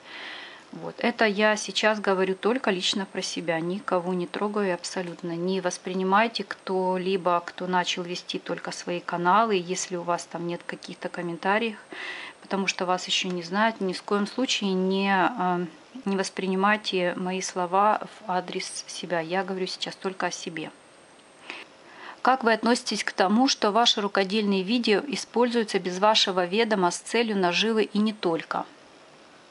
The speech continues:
Ну, я не встречала такого, чтобы мои видео где-то были. Э, было один раз, что написала мне девочка, что вот твое видео есть в такой-то группе.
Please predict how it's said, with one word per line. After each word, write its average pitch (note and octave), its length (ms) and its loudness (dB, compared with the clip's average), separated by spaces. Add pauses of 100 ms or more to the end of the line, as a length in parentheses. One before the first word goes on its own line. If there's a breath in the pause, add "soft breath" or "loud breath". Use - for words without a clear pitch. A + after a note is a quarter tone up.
(1120 loud breath)
Ну, A3+ 400 4 (220)
я A3+ 280 4
не A#3+ 120 4
встречала D4 560 4
такого, F3 580 0 (600)
чтобы F3+ 680 0
мои F#3+ 280 2
видео F3+ 360 2
где-то F3 380 -2
были. E3 580 0
Э, F3 400 2 (120)
было A3+ 560 0
один G#3+ 240 0
раз, G#3+ 180 4
что - 160 -4
написала G3+ 420 2
мне F#3+ 200 0
девочка, G3+ 580 0
что - 300 -2
вот G#3 240 -2
твое F#3 260 2
видео G#3 320 2
есть F3+ 320 -2
в - 40 -14
такой-то G#3 380 -2
группе. F#3 460 -2